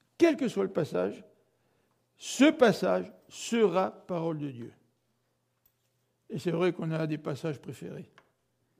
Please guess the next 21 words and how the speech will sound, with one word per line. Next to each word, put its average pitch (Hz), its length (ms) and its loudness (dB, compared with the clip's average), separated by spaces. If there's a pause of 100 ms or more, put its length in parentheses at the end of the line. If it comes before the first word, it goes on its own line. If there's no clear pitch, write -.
(440)
Mais 208 160 2
toute - 320 -10
écriture 202 520 -2
est 160 140 -6
inspirée, 135 560 -8 (380)
n'est-ce 151 220 -20
pas ? 165 180 -12 (800)
Et 175 80 2
est-ce 233 220 6
que 214 280 8 (220)
vous 247 320 10
vous 208 140 8
attendez, 190 420 4
est-ce 220 220 0
que 180 120 0
je 185 200 6
m'attends 254 680 6 (500)
à 202 180 6
ce 208 160 -2
que 175 480 2 (260)
Dieu 208 540 2